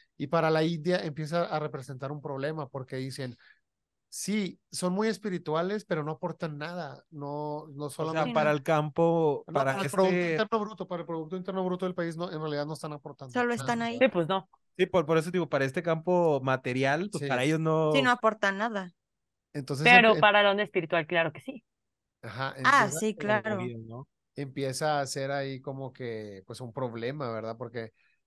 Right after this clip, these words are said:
Speaker 1: pues, dice, dice el gobierno, "No están haciendo nada, no están haciendo absolutamente nada para ayudar, para aportar, y sí están consumiendo mucho", ¿verdad?
Speaker 4: Ujú.
Speaker 2: No son
Speaker 1: Que se
Speaker 2: capital
Speaker 1: la,
Speaker 2: humano,
Speaker 1: que se
Speaker 2: dejan de
Speaker 1: la
Speaker 2: ser
Speaker 1: pasan
Speaker 2: ese,
Speaker 1: fumando.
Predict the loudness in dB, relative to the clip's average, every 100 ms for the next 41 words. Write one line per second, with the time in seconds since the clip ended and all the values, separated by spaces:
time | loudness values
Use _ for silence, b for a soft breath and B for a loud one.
0 | _ -8 -6 -4 -4 -4 -4 -6 -8 -8
1 | -6 -4 -4 -4 -8 -10 -12 -12 -12 -12
2 | -8 -8 -10 -12 -12 -8 -8 -8 -6 -6
3 | -8 -10 _ _ -14 -10 -6 -6 -4 -6
4 | -6 -6 -6 -6 -6 -6 -6 -6 -8 -6
5 | -8 -8 -12 -8 -8 -8 -12 -14 -16 -16
6 | -18 -16 -16 -14 -14 -12 -14 -14 -14 -14
7 | -14 -18 _ _ _ _ -6 -2 0 0
8 | 0 0 2 2 2 0 0 -2 -2 -2
9 | -2 -2 -4 -4 -4 -4 -6 -8